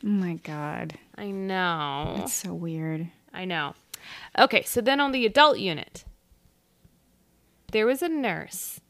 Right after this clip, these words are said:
Speaker 2: who was going to take a selfie. So she looked around the room. She needed to make sure that nobody, number one, saw her taking a selfie. I get it. <laughs>
Speaker 1: Yeah.
Speaker 2: So this is how I know the story's real.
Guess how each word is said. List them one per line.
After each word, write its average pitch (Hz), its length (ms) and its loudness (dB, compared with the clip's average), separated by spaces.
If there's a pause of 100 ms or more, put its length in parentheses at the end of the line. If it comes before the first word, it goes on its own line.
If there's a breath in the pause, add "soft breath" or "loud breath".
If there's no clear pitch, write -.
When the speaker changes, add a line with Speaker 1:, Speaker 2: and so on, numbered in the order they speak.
Speaker 2:
who 214 100 -2
was 190 160 -4
going 196 340 -2
to 208 60 -6
take 196 440 -6
a 196 60 -8
selfie. - 680 -12 (720 soft breath)
So 196 380 0
she 214 240 -2
looked 226 280 2
around 285 320 2
the 277 100 -4
room. 190 580 -2 (640)
She 202 220 -4
needed 214 320 2
to 269 60 2
make 254 220 0
sure 214 240 0
that 185 120 0
nobody, 196 420 0
number 202 240 -2
one, 190 220 -2
saw 180 200 -4
her 185 100 -2
taking 180 260 -4
a 170 40 -4
selfie. 156 420 -6
I 165 100 -4
get 165 220 -2
it. 156 200 -4
<laughs> - 60 -20 (260)
Speaker 1:
Yeah. 160 420 -2
Speaker 2:
So 226 260 6
this 285 180 2
is 311 100 2
how 320 120 6
I 254 80 6
know 247 120 4
the 233 100 4
story's 185 440 2
real. 170 300 2